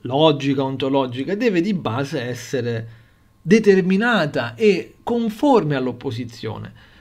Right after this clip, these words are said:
Solo questo permetterebbe l'eventuale emersione di qualche contraddizione, che quindi non potrebbe mai essere la base logica ontologica, ma sarebbe al massimo un surrogato, un, un, un qualcosa di circoscritto, come pensa il dialeteismo.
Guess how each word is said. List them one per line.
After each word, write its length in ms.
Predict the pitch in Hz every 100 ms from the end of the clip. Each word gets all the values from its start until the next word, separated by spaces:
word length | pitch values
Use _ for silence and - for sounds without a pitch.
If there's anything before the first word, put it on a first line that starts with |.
| _ _ -
Solo 320 | - 330 262
questo 460 | 254 285 - - 151
permetterebbe 1040 | 147 147 151 - 160 151 139 139 131 - _ -
l'eventuale 720 | 156 156 156 151 175 185 175
emersione 480 | 147 139 - 170 156
di 120 | 135
qualche 300 | 156 151 143
contraddizione, 800 | 143 135 127 127 123 113 127 123
che 100 | 147
quindi 240 | 226 190
non 140 | 147
potrebbe 400 | 139 143 139 131 143
mai 260 | 214 190
essere 500 | 185 131 - 131 120
la 100 | 117
base 600 | 113 113 131 113 107 -
logica 500 | 117 127 127 120 113
ontologica, 960 | 113 113 113 113 98 95 107 104 95 98 _ _ _ _ _ _ _ _ _ _ _
ma 300 | 170 190 - _
sarebbe 540 | - 208 196 175 151
al 120 | 175 156
massimo 680 | 127 123 - 139 135 127
un 180 | 156 143
surrogato, 1120 | 135 147 131 135 127 131 135 131 123 127 131 -
un, 400 | 139 135 131 127
un, 180 | 151 147 156
un 80 | 135
qualcosa 460 | 147 120 170 160
di 100 | 147
circoscritto, 800 | 117 127 117 139 - 180 135 131
come 200 | 123 127
pensa 300 | 135 139 135
il 80 | 123
dialeteismo. 760 | 123 120 117 117 117 - -